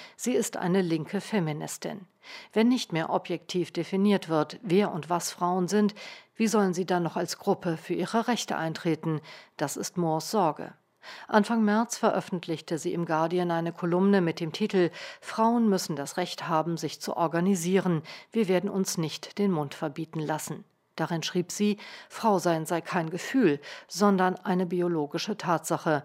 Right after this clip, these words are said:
sogar bei Fröschen. Es folgten ein Shitstorm, Morddrohungen und ein Brief an die Chefredaktion, unterzeichnet von dreihundertachtunddreißig Mitarbeitern aller Geschlechter.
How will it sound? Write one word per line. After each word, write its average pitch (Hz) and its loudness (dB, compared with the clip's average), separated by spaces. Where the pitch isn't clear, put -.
sogar 165 -2
bei 151 -6
Fröschen. - -2
Es 240 -2
folgten 220 -2
ein 165 -4
Shitstorm, 190 2
Morddrohungen 175 2
und 190 0
ein 170 -2
Brief 196 -2
an 170 0
die 160 -4
Chefredaktion, 185 2
unterzeichnet 233 0
von 160 -4
dreihundertachtunddreißig 190 -2
Mitarbeitern 156 0
aller 147 0
Geschlechter. 139 -6